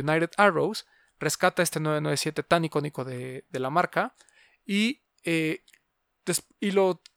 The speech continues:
sa-, y después saca dos piezas que lo complementan con los mismos colores, que es un nueve nueve siete F y un nueve nueve siete S.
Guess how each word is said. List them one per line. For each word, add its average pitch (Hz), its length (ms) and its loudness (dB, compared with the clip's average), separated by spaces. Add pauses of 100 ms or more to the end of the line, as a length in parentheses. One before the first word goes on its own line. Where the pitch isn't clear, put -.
sa-, - 260 -2
y 208 60 0
después 190 260 2
saca 180 460 4
dos 175 220 0
piezas 180 380 -2
que 156 100 -4
lo 143 80 -2
complementan 139 500 -4
con 143 120 -4
los 135 100 -6
mismos 143 200 -6
colores, 165 540 0 (380)
que 160 80 -4
es - 120 -2
un 156 100 -4
nueve 151 140 -2
nueve 147 160 -2
siete - 320 -4
F 240 320 2 (440)
y 160 100 -6
un 151 80 -4
nueve 151 160 -2
nueve 147 180 -4
siete 139 460 -6
S. - 180 -2